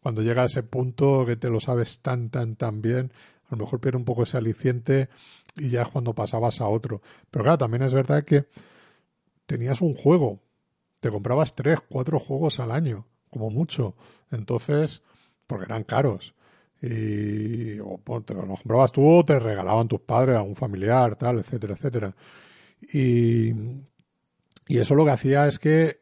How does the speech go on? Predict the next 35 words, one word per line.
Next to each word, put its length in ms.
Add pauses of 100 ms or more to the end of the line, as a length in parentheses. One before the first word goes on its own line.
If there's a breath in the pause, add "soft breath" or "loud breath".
(140)
los 260
exprimieras 840
al 100
máximo. 520
Hoy 120
en 120
día, 480 (220 soft breath)
con 200
la 100
segunda 420
mano, 280
que 80
te 80
cuestan 320
los 120
juegos 300
siete, 240
ocho 260
euros, 400
diez 220
euros 260
como 200
mucho, 500 (340 loud breath)
claro, 260
yo 120
entiendo, 380
la 100
gente 440 (220 soft breath)
los 220
juega 240
una 240
vez, 260
se 140
los 160
pasa 640